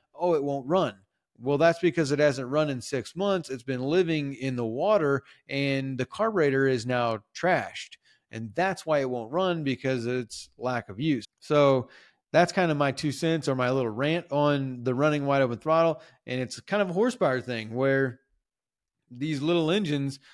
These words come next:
are, you don't have the ability to run in the lower engines. But then when we talk about higher horsepower, like,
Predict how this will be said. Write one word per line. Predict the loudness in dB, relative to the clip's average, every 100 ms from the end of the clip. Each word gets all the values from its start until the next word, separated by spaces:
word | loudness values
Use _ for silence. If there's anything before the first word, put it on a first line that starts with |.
| -20 _
are, | -2 2 4 4 4 0 -8 _
you | -4 0
don't | 2
have | 4 2
the | 2 0
ability | 4 4 6 4 2 -2 _ _ _ -4
to | 2 6 6 4 2 -2 _ _ -10
run | -2 0 0
in | -2
the | -2
lower | 2 2 4 2
engines. | 0 -2 -4 -2
But | -2 -2
then | -2 -4
when | -4 -4
we | -4
talk | -2 -2
about | -2 -4 -6
higher | -4 2 2
horsepower, | 2 0 -2 -2 -2 0
like, | 0 -2 -4